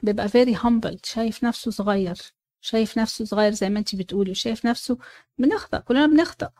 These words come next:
بس الحاجات دي كلها على قد ما هي تبان صعبة، هي صعبة طبعًا، لكن هتدينا سعادة، هتدينا سعادة كبيرة قوي. فكروا فيهم، آه، اكتبوهم عندكم. أنا شيرت السلايدز مع، she can، you can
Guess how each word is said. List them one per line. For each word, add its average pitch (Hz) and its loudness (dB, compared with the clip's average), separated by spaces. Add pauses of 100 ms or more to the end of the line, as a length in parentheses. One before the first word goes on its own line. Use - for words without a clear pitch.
(720)
بس 262 4
الحاجات 339 4
دي 359 2
كلها 269 4
على 262 6
قد 262 4
ما 240 4
هي 254 6
تبان 254 4
صعبة، 269 4 (580)
هي 370 4
صعبة 196 6
طبعًا، 196 0 (320)
لكن 226 6
هتدينا 254 4
سعادة، 202 0 (600)
هتدينا 262 0
سعادة 247 2
كبيرة 240 4
قوي. 120 -4 (640)
فكروا 320 6
فيهم، 294 6 (500)
آه، 202 4
اكتبوهم 277 8
عندكم. 247 6 (340)
أنا 196 -2
شيرت 247 2
السلايدز 220 0
مع، 185 -2
she - -4
can، - -4
you 202 -4
can 190 -4